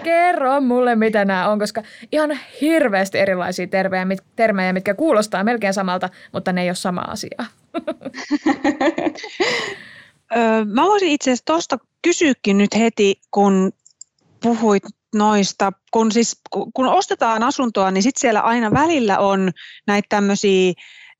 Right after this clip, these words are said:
Speaker 2: M H ja V M H. Niin liittyykö nää M H ja V M H siihen, kun mä ymmärrän, että M H tarkoittaa sitä maksuhintaa,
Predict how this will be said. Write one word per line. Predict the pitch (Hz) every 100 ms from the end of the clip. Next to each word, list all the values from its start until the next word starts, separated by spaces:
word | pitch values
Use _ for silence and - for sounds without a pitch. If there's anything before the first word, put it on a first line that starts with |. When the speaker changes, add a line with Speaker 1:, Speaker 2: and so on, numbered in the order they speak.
| 220 226
Speaker 2:
M | 202
H | 190 185 185 180 _
ja | 208 202
V | 226 190 -
M |
H. | - - - - - - -
Niin | 208 247
liittyykö | 349 - 233 226 -
nää | 214 190 - 254
M | 233
H | 190 185
ja | 185
V | 214 226 190
M |
H | 175 175 180
siihen, | - 214 196 180
kun | 185
mä | 185 -
ymmärrän, | 233 226 196 190
että | - 226 330
M |
H | - 269 247 226 - - _
tarkoittaa | 208 208 208 - 196
sitä | 190 208 190 -
maksuhintaa, | 214 320 - 254 220 202 185 190 185